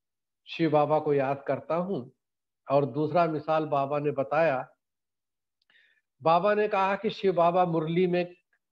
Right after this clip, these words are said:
बच्चों को कहते हैं कि फॉलो ब्रह्मा बाबा और मम्मा। तो बोला, "अगर बाबा ने कहा कि अगर मैं तपस्या नहीं करूंगा तो बच्चे किसको फॉलो करेंगे?" साकार में तो ब्रह्मा बाबा और मम्मा को ही फॉलो करते हैं ना।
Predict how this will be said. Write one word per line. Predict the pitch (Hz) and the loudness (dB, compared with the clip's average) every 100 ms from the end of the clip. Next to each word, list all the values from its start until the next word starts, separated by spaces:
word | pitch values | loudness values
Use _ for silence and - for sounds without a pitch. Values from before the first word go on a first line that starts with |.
| _ _ - | _ _ -2
बच्चों | 151 151 160 | -2 0 -2
को | 160 | -2
कहते | 156 147 151 180 | -2 -2 -2 -2
हैं | 151 160 | -2 -4
कि | 165 | -6
फॉलो | 151 - 147 156 160 156 - _ _ 117 | -8 -2 0 4 2 0 -6 _ _ -6
ब्रह्मा | 135 147 160 190 180 | 0 0 2 2 2
बाबा | 160 156 160 170 156 | 2 2 2 2 2
और | 147 139 | 0 0
मम्मा। | 127 120 120 143 117 - _ _ _ _ _ _ - | -4 -6 -4 -4 -6 -10 _ _ _ _ _ _ -8
तो | |
बोला, | 160 190 214 202 | 0 4 4 4
"अगर | 202 214 202 | 2 0 -4
बाबा | 196 160 147 170 175 196 | -10 -8 0 2 2 0
ने | 190 | -2
कहा | 190 185 190 | 0 0 0
कि | 208 | -2
अगर | 185 175 185 | -2 0 0
मैं | 175 175 160 156 - _ | 0 0 0 -4 -10 _
तपस्या | 147 170 156 - 180 | -8 -6 -6 -2 0
नहीं | 160 180 208 | 2 2 2
करूंगा | 175 165 170 175 | 2 0 2 0
तो | 175 | 0
बच्चे | 151 165 - 202 | -2 -4 -2 -4
किसको | 214 - - 247 | -4 -4 -2 -2
फॉलो | 196 180 160 | 0 0 0
करेंगे?" | 151 135 123 113 - _ _ _ _ _ _ _ _ _ | -2 -4 -6 -10 -12 _ _ _ _ _ _ _ _ _
साकार | 151 156 170 185 | 0 2 2 2
में | 190 190 | 0 -2
तो | 196 | -4
ब्रह्मा | 170 180 175 214 | -2 -2 0 0
बाबा | 202 196 196 196 180 | 0 0 0 0 0
और | 165 | 0
मम्मा | 156 151 185 | -2 -2 -2
को | 208 214 | 2 2
ही | 214 | 0
फॉलो | 208 165 156 | -4 -2 -2
करते | 147 135 - 147 | 0 -4 -4 -8
हैं | 175 | -4
ना। | 190 | -4